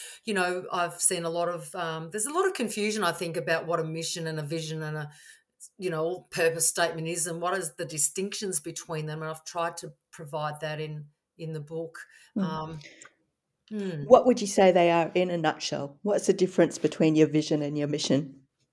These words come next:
Speaker 1: Okay, um, well, I guess, uh, the vision is really, uh, I guess I'll start with purpose.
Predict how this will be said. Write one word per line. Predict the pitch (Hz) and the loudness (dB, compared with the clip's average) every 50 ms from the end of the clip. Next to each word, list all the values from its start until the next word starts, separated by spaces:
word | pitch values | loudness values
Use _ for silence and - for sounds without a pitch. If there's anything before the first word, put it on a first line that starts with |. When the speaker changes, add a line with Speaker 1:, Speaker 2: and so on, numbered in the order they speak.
| _ - - - - - - - - - | _ -20 -20 -18 -18 -18 -18 -12 0 4
Speaker 1:
Okay, | 240 247 247 247 233 240 208 190 190 190 - | 4 6 6 6 4 4 4 4 2 0 -2
um, | 233 220 220 226 226 226 226 - - - | 0 0 0 0 0 -4 -6 -10 -4 2
well, | 240 262 | 4 6
I | 262 | 6
guess, | 254 262 311 359 370 - - - - - _ _ _ _ _ _ _ _ _ _ _ _ _ _ _ _ | 6 4 4 6 6 6 6 4 2 -6 _ _ _ _ _ _ _ _ _ _ _ _ _ _ _ _
uh, | - 214 208 202 202 196 - - - | 0 2 4 4 4 2 0 -6 -8
the | 208 208 214 | -6 -6 -6
vision | 196 190 254 277 285 349 349 330 | -2 -2 -2 -2 -2 -2 -2 0
is | 277 233 196 196 | 0 0 0 0
really, | 196 202 202 202 196 190 190 180 180 185 - | 2 4 4 4 6 4 2 0 0 -4 -2
uh, | - 175 170 165 165 170 170 165 151 - - _ _ - - - - - | 0 0 2 2 2 2 0 -2 -6 -14 -20 _ _ -20 -20 -18 -2 0
I | 226 | 0
guess | 226 262 302 294 - | 2 2 2 2 2
I'll | - - - | 0 2 2
start | 220 - - 294 269 | 2 4 4 4 4
with | - 240 254 | 2 0 -2
purpose. | - 196 196 185 196 208 175 - - - - | 0 0 0 2 2 2 4 4 4 4 2